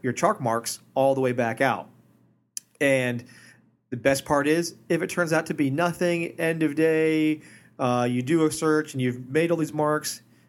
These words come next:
soap and water or a sponge wipes that stuff right off and you're good to go. Um, but you have to practice these things, and it has to be done,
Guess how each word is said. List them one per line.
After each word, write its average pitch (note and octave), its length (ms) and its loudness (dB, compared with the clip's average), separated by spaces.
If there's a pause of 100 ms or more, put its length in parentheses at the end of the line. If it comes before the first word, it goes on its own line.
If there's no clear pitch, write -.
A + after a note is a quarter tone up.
(720)
soap D3+ 300 -2
and C#3+ 100 -4
water C#3+ 540 0
or A#2 80 -2
a A2 40 -8
sponge C#3+ 600 -4
wipes C3 260 -2
that C3 140 -2
stuff C3 300 -2
right B2 180 2
off B2 340 0
and A#2 140 -6
you're A#2 80 -4
good A2 180 -4
to A2 80 -8
go. F#2+ 340 -6 (480)
Um, A2+ 520 0
but E3+ 260 2
you B2+ 160 0
have C3+ 360 -4
to B2 80 -6
practice C3+ 580 -4
these G#2 260 -6
things, F#2 480 -12
and A#2+ 160 -4
it A2 80 -4
has C3+ 300 -4
to C3 100 -8
be B2+ 120 -2
done, A#2 480 -4